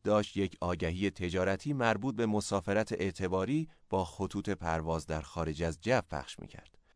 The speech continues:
گوینده میان جمله‌هایش چند لحظه‌ای سکوت کرد و گفت: "این برنامه از شبکهٔ آر آر آر اس فرستندی جنوب کلرادو پخش می‌شود"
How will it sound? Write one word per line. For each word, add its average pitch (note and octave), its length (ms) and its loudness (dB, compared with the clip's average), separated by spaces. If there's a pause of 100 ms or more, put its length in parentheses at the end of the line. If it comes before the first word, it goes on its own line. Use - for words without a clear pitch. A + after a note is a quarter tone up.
(100)
گوینده E3 380 10
میان D#3+ 340 6
جمله‌هایش A2 800 2
چند A2+ 360 2
لحظه‌ای G2+ 380 2
سکوت F2 500 -4
کرد D2+ 280 -4
و C2 60 -6
گفت: F#2 520 -4
"این D#3 180 6
برنامه C#3 380 12
از C3+ 160 8
شبکهٔ B2 520 8
آر C3 320 12
آر A#2+ 280 10
آر F#2+ 280 4
اس B2+ 420 4
فرستندی G#2+ 720 4
جنوب B2+ 460 4
کلرادو G#2 520 4
پخش D2 320 -6
می‌شود" B1+ 400 -8